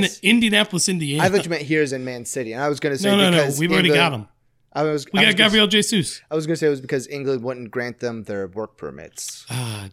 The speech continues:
Speaker 2: R I P Douglas Luiz. He's not dead. He's just <laughs> not playing for us.
Speaker 1: Um,
Speaker 2: Um, who do you
Speaker 1: Group
Speaker 2: think's
Speaker 1: G,
Speaker 2: coming out?
Speaker 1: uh, I think it's pro-, it's, I'm gonna pick, uh, I'm gonna pick City and Hoffenheim. I'm gonna go
Speaker 2: Wow.
Speaker 1: wild card here.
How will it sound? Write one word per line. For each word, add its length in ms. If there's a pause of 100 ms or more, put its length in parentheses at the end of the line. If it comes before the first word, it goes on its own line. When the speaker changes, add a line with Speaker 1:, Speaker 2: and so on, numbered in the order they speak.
Speaker 2:
R 140
I 60
P 180
Douglas 360
Luiz. 300 (100)
He's 140
not 180
dead. 260 (580)
He's 180
just 380
<laughs> 100
not 160
playing 280
for 260
us. 260 (480)
Speaker 1:
Um, 120
Speaker 2:
Um, 440 (220)
who 80
do 0
you 140
Speaker 1:
Group 60
Speaker 2:
think's 160
Speaker 1:
G, 120
Speaker 2:
coming 80
out? 240 (240)
Speaker 1:
uh, 60
I 180
think 240
it's 140
pro-, 240
it's, 380 (520)
I'm 160
gonna 140
pick, 360
uh, 320
I'm 120
gonna 160
pick 120
City 200
and 100
Hoffenheim. 560 (100)
I'm 80
gonna 160
go 220
Speaker 2:
Wow. 360
Speaker 1:
wild 260
card 240
here. 320